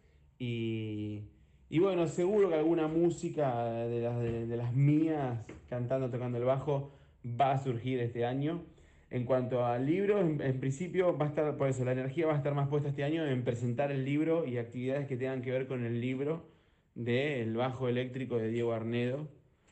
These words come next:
de lo intuitivo a la teoría, que te decía que ahora arrancamos con esta el, el veintiocho.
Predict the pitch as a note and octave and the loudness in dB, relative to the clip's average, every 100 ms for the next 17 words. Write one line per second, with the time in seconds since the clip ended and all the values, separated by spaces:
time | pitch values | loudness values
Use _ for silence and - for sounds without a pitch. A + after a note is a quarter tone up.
0 | _ - - A2 A2 A2 G#2+ G2+ A#2 G#2+ | _ -20 -8 -2 0 0 -2 -2 -2 -2
1 | B2 A#2+ A2 G#2 G#2 G2 G2 - - _ | 0 0 0 -2 -4 -6 -8 -12 -18 _
2 | _ - G#2+ G#2+ G#2 A#2+ A2+ A#2 A#2 A2+ | _ -8 -4 -2 -2 -2 0 0 0 -2
3 | A2 A2+ A#2 A#2 A#2 A#2+ A#2 A2 G#2 - | -2 -2 -4 -4 -4 -4 -4 -4 -6 -8
4 | - - - - _ _ _ _ _ _ | -12 -18 -20 -20 _ _ _ _ _ _
5 | _ - G#2 G#2+ G#2 A#2 C3+ C3 E3 | _ -12 -4 -2 0 2 2 2 -4